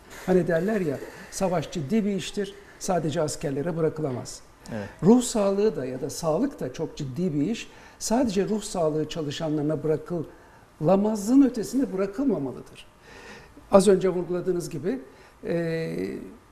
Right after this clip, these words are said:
Speaker 1: belediyenin, e, yasa koyucuların, e,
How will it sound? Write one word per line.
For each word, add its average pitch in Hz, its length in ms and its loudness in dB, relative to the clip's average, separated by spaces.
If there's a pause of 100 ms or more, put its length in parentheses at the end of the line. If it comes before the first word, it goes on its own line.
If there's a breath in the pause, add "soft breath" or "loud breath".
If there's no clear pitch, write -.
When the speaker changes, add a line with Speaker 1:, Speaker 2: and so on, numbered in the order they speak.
(680)
Speaker 1:
belediyenin, 185 720 4 (640 soft breath)
e, 165 360 -2 (300)
yasa 180 320 0
koyucuların, 165 720 -2 (520 loud breath)
e, 156 360 2